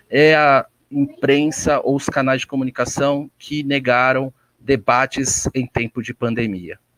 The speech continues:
tá? É só pra lembrar que esse, o povinho que hoje bate palma pra festa da democracia americana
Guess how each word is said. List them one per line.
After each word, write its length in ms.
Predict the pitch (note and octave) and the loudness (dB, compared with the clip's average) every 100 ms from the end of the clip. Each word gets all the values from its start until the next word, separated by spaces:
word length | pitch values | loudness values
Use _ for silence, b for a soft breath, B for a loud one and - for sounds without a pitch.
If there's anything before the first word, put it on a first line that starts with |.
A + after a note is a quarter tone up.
| _ | _
tá? 240 | G#2 A2 - b b - | -2 -2 -4 b b -10
É 60 | |
só 180 | - C#3 | -2 0
pra 160 | C3 C3+ | 2 0
lembrar 340 | B2+ A2 A2 | 0 0 -2
que 120 | - | -2
esse, 220 | B2+ C#3+ - | -4 -6 -8
o 340 | - A#2+ A2+ | -6 -4 -4
povinho 540 | - B2 G#2 C#3+ D#3 C#3+ | -4 -4 -4 -4 -4 -4
que 220 | - B2+ A#2+ A#2+ A#2+ | -4 -2 -2 -4 -8
hoje 260 | A#2+ A#2 A2 | -4 -2 -2
bate 300 | G#2 A#2+ - | -2 -4 -2
palma 380 | - B2 D3 C#3+ | 2 2 2 0
pra 260 | - A2+ - b b b | 0 0 -2 b b b
festa 300 | D3 D#3+ D3 | 0 2 0
da 120 | C3+ | 0
democracia 500 | C3 B2 A#2+ A#2 C3 | -2 -2 -4 -2 -2
americana 580 | A#2+ A#2 - C3+ D3 | -2 -6 -4 -2 -2